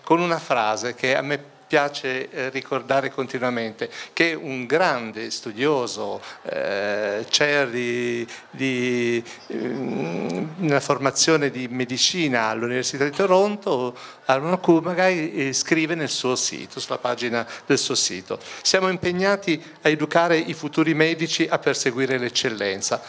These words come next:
E questo mi sembra giusto, è un'università, mm? Ma quello che viene dopo mi piace.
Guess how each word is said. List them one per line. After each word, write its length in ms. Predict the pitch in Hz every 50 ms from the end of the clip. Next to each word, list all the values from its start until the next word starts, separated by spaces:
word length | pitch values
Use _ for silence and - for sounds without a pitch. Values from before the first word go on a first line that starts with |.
| - -
E 100 | - 160
questo 400 | - 160 147 - - 117 - - -
mi 100 | - 123
sembra 340 | - - 139 131 127 117 110
giusto, 480 | 113 135 143 120 - - - - 110 - - - -
è 60 | -
un'università, 1120 | 143 139 135 135 139 143 139 131 113 131 131 131 - - - 143 - - 90 80 76 - - - - - - - - _ -
mm? 100 | 147 156 180 165 - - - - - - - -
Ma 220 | 147 147 151 151 -
quello 240 | - - 190 185 180
che 140 | 180 - 170
viene 240 | 147 165 156 160 156
dopo 280 | - 117 101 - 113
mi 120 | 104 104 104
piace. 720 | 104 - 101 92 92 95 - - - - - - - -